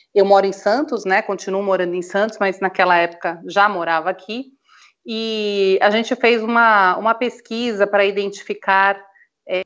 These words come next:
é, meninas em situação de exploração sexual no litoral norte, ou seja, Santos até Ubatuba, né? Compreendia Santos a Ubatuba. E nessa pesquisa de identificação de meninas em situação de exploração,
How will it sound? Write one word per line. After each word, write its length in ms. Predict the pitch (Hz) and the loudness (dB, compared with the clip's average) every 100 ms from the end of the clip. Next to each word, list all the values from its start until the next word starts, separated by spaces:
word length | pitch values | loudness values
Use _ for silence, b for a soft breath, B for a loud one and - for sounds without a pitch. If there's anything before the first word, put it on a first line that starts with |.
| - | -6
é, 320 | 180 180 175 | -4 -2 -2
meninas 460 | 180 214 240 277 254 | -2 -2 0 0 0
em 100 | 233 | -2
situação 440 | - 220 214 214 | 0 0 2 0
de 60 | 208 | -4
exploração 500 | - 214 202 196 196 | 0 2 2 0 -6
sexual 720 | - 180 - 190 190 214 214 | -6 -8 -4 2 4 4 2
no 140 | 208 247 | -2 -2
litoral 420 | 254 220 226 220 | -2 0 0 0
norte, 400 | 196 175 - 190 | 0 -2 -4 -12
ou 40 | |
seja, 260 | - 180 170 | -4 -2 -2
Santos 600 | 165 - 226 247 247 214 | -8 0 0 0 -2 2
até 440 | 214 208 208 220 - | 2 4 4 4 2
Ubatuba, 800 | 214 214 214 214 202 180 160 151 _ _ _ _ | 2 2 2 -6 -8 -4 -6 -6 _ _ _ _
né? 200 | 180 196 | -6 -4
Compreendia 540 | 196 190 175 175 180 | -4 -4 -2 -2 0
Santos 500 | 190 - 202 208 202 | -2 0 0 0 2
a 60 | 196 | 4
Ubatuba. 580 | 196 190 202 185 143 - b b b b b b | 4 4 0 -4 -14 -16 b b b b b b
E 100 | 247 | -4
nessa 480 | 240 254 302 311 247 | 0 2 2 0 -4
pesquisa 680 | 247 208 - 202 190 165 175 | -2 -4 -4 -8 -6 -4 -4
de 100 | 165 | -4
identificação 680 | 180 196 190 - 196 - 180 | -4 -4 -6 -2 -2 0 -4
de 120 | 185 | -4
meninas 420 | 208 202 190 170 | -4 -2 -2 -2
em 80 | 196 | -4
situação 420 | 202 - 185 - | -4 -2 -2 -2
de 60 | 175 | -6
exploração, 720 | 175 202 196 202 - 214 240 | -4 2 4 4 2 0 0